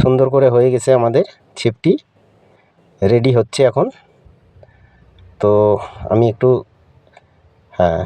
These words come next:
এখন আপনাদের ভালো করে, এই যে এখন আমি আঠা মেরে নিচ্ছি। আমার কাছে যে আঠাটা ছিল সেই আঠাটা আমি দিয়ে দিচ্ছি।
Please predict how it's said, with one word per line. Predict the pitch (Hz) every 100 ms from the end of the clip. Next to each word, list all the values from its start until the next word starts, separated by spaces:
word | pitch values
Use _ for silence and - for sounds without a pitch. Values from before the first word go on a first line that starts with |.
| 90
এখন | 107 120 120
আপনাদের | 113 139 143 147 214 320 214 127 87
ভালো | 104 101
করে, | 104 117 -
এই | 117
যে | 110 107
এখন | 117 117
আমি | 123
আঠা | 117 113 131
মেরে | 131 135
নিচ্ছি। | 135 127 - 254 _ _ _ _ _ _ _ _ _ _ _ _ _ _ _
আমার | 104 104
কাছে | 110 -
যে | 107 113
আঠাটা | 104 107 117
ছিল | - 120 185 220
সেই | - 117
আঠাটা | 110 104 101 107
আমি | 107
দিয়ে | 107 101
দিচ্ছি। | 101 -